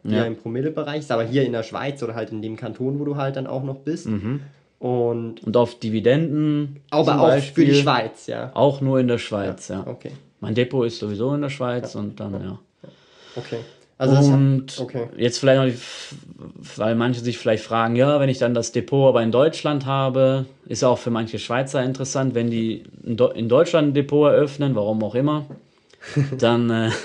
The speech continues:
Speaker 2: dann ist es so, da kann man, da gibt's auch Möglichkeiten, sich dann eintragen zu lassen, dass man nicht der deutschen Steuer, ähm,
Speaker 1: Sitz,
Speaker 2: verpflichtet
Speaker 1: ja,
Speaker 2: ist,
Speaker 1: genau.
Speaker 2: ja.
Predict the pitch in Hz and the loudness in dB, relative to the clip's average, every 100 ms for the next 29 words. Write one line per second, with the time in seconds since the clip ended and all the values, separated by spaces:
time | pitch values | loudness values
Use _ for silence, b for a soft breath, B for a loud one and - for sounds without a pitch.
0 | 131 - B B B B B B B _ | -10 -12 B B B B B B B _
1 | 113 117 107 117 120 - 127 127 120 123 | 0 2 2 0 -4 0 4 4 2 0
2 | 123 120 104 - 113 113 - 139 135 143 | 0 0 -4 -6 -8 -2 2 2 4 0
3 | 143 139 139 131 123 123 123 120 120 117 | 2 -2 -2 -2 0 0 -2 -2 -2 -4
4 | 113 _ - 120 - 117 110 110 117 131 | -8 _ -6 -6 -2 -2 0 -2 -2 -2
5 | 135 123 127 - 117 117 123 110 107 - | -2 -2 -2 -2 -2 -2 -2 -4 -4 -4
6 | 110 107 113 110 107 107 101 98 104 - | -2 -2 -2 -4 -2 0 -2 -2 -4 -4
7 | 104 104 101 98 _ _ _ - 104 110 | -8 -6 -6 -10 _ _ _ -2 0 2
8 | 104 104 95 98 95 95 92 95 - 92 | 0 -2 -4 -4 -6 -6 -6 -8 -8 -8
9 | - 104 120 - 135 113 - 98 | -6 -8 -6 -8 -8 -10 -8 -12